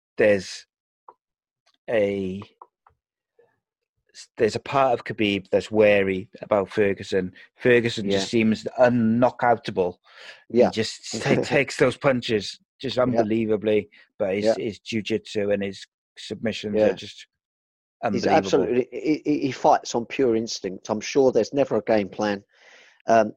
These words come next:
Speaker 2: he literally fights punch for punch, kick for kick, takedown for takedown, submission for submission, position for position, literally like that. I just think he creates on the spot.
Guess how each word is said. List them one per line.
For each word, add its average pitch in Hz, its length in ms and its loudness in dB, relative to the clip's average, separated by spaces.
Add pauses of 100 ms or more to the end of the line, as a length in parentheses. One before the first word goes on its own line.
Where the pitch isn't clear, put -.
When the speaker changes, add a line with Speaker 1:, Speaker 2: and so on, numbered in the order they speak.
Speaker 2:
he 120 180 -2
literally 113 400 0
fights - 360 2
punch - 300 -2
for - 140 -6
punch, - 360 -4
kick - 240 -4
for - 100 -8
kick, - 360 -2
takedown 113 420 0
for - 60 -20
takedown, 104 480 0
submission 101 480 -6
for - 140 -10
submission, 95 420 -8
position 92 400 -8
for 90 140 -8
position, 87 500 -8
literally 110 540 -2
like 104 240 0
that. 92 180 -2 (460)
I 107 100 2
just 120 160 -4
think 120 140 -4
he 110 100 -4
creates - 460 0
on 107 80 -2
the 101 80 -4
spot. - 380 0